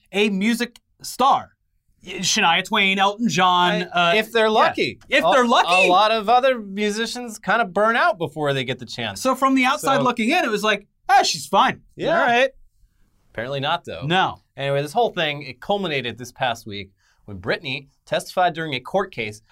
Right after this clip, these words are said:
Speaker 2: which she hopes will result in control of her conservatorship being taken from her father. Uh, there's a lot going on in this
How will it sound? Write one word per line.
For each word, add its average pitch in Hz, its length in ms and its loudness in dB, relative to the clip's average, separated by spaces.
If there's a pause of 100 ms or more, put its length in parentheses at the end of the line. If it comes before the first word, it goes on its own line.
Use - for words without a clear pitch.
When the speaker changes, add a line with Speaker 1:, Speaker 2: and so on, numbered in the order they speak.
Speaker 2:
which 147 160 -6
she 160 160 -6
hopes 220 320 0
will 185 140 0
result 156 360 -2
in 143 140 -10
control 143 320 -2
of 139 80 -2
her 131 240 -10
conservatorship 127 880 -6
being 120 180 -8
taken 240 400 -2
from 180 220 -4
her 160 120 -4
father. 135 420 -2 (200)
Uh, 135 100 -4
there's 139 160 0
a 170 40 0
lot 196 160 2
going 190 200 0
on 214 260 0
in 185 160 -8
this 175 240 -6